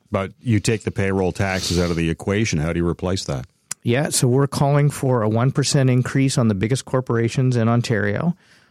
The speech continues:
Speaker 2: uh, and that would be enough to cover off the support for local businesses. And so, you know, we believe in tax fairness for local businesses. Studies have also shown that, you know, as the Liberals have brought down, uh, corporate tax rates on the biggest Bay Street corporations,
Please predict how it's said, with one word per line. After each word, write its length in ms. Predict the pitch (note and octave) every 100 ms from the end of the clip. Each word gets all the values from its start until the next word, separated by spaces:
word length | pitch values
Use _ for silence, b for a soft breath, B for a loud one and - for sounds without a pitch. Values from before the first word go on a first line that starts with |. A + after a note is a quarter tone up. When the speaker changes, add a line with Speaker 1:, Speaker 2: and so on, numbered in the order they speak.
| b
Speaker 2:
uh, 300 | A#2 A2 G#2 F2
and 140 | A#2
that 120 | A#2
would 100 | C3
be 120 | A#2 A#2
enough 260 | A2 A#2
to 80 | A2
cover 400 | - B2+ A#2+ A2
off 380 | G#2+ G#2+ A2 -
the 80 | G2+
support 580 | - - A#2+ A2 G#2+
for 320 | - A2+ G#2 G2
local 280 | A2 A2
businesses. 600 | G2 G2+ G#2+ - G#2 G2+
And 220 | G#2 A2 A2
so, 360 | C3+ B2 C3+ -
you 100 | D3
know, 80 | C#3+
we 180 | F3+
believe 340 | F3+ F3 E3 D#3
in 100 | A2+
tax 400 | - B2 C#3 -
fairness 400 | A#2 A#2 C#3+ C#3+
for 140 | C3
local 260 | A2+ G#2+ G#2+
businesses. 680 | C#3+ B2 C#3+ - F3 F3 B B B B B _ -
Studies 380 | - D3 D3 B2
have 120 | A#2
also 360 | A#2 C#3+ F3 D#3
shown 400 | - C#3+ C#3+ D#3
that, 240 | A2+ - B B B
you 80 | C3
know, 140 | A#2+
as 240 | G#2+ D3 C#3
the 80 | C#3+
Liberals 380 | C#3 C#3 C3+
have 140 | A#2 F#2+
brought 300 | A2+ B2 C3
down, 540 | C#3 C3 B2+ C3 C3 -
uh, 200 | G#2+ G2+
corporate 300 | - C3 -
tax 280 | B2+ B2+
rates 180 | C#3+ C3
on 80 | A#2
the 80 | G#2+
biggest 460 | G2+ B2 C#3 -
Bay 160 | B2+ B2
Street 300 | - C3+ A#2+
corporations, 880 | - A#2+ A2 A2+ B2 - F#2 G#2